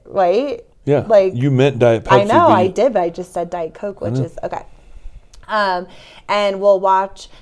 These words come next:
Speaker 1: Netflix or whatever show that we wanna, like, get into.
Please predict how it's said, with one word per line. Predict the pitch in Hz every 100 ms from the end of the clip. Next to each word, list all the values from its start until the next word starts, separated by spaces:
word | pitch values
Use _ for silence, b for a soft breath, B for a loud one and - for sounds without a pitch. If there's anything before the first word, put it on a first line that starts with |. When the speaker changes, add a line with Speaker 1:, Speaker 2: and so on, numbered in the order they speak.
| b
Speaker 1:
Netflix | 254 269 269 277 262 262
or | 226
whatever | 247 269 262
show | - 220 220 220
that | 180
we | 202
wanna, | 208 208
like, | 196 185
get | 196 190
into. | 185 185 185 196 185 180